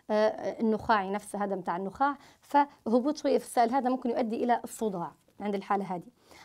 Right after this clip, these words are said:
طبعا اللي بنوضح فيه هلبة للأسف سيدات يقول لك: "والله لما يديروا لك تخدير نصفي راهو الإبرة، آه، بيرشقوها في، آه،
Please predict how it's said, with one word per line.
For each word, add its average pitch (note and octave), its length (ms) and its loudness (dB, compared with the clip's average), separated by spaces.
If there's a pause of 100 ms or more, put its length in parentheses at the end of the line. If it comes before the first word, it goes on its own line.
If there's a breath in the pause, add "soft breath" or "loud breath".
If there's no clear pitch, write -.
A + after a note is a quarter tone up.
طبعا F4+ 180 2
اللي F#4 100 4
بنوضح D#4 420 2
فيه D4 180 0
هلبة B3+ 180 2
للأسف A3 400 -4
سيدات A3+ 420 -2
يقول C4 120 0
لك: C4+ 100 -8
"والله D4 240 0
لما C4+ 160 2
يديروا C4+ 200 0
لك - 60 -4
تخدير A3 360 -2
نصفي C#4 460 0 (340 loud breath)
راهو C#4 200 4
الإبرة، C#4+ 320 4
آه، A#3+ 420 4
بيرشقوها B3 640 2
في، C#4+ 280 2
آه، B3 40 2